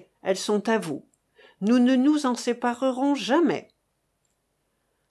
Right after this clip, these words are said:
La jeune fille reprit des mains de Jacques ce gage d'un amour auquel elle ne voulait plus croire. Et comme elle se soulevait, éperdue, étourdie, ne sachant plus où diriger ses pas,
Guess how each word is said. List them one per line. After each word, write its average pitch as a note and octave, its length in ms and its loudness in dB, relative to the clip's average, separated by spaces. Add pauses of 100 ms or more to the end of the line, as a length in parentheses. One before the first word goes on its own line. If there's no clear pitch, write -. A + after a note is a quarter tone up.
(280)
La C4 120 0
jeune D4+ 220 4
fille F4+ 300 4
reprit G#3+ 380 0
des F3+ 140 2
mains A#3 180 0
de E3+ 160 -2
Jacques F#3 400 -4
ce - 160 -10
gage F3 480 -2
d'un C#3+ 240 -6
amour G#3 540 0
auquel A#3 440 -2
elle D#3+ 160 -2
ne F3+ 80 2
voulait G3+ 380 -2
plus C4 200 -10
croire. - 540 -8 (680)
Et F#3+ 260 8
comme C#4+ 220 4
elle E4 120 4
se - 160 -6
soulevait, A#3+ 760 0 (320)
éperdue, G#3 800 -2
étourdie, G3+ 760 -2 (320)
ne G3 140 4
sachant F#3+ 480 -2
plus C4 260 -2
où G3+ 120 -2
diriger E3+ 480 -4
ses G3+ 200 -4
pas, B3 340 -4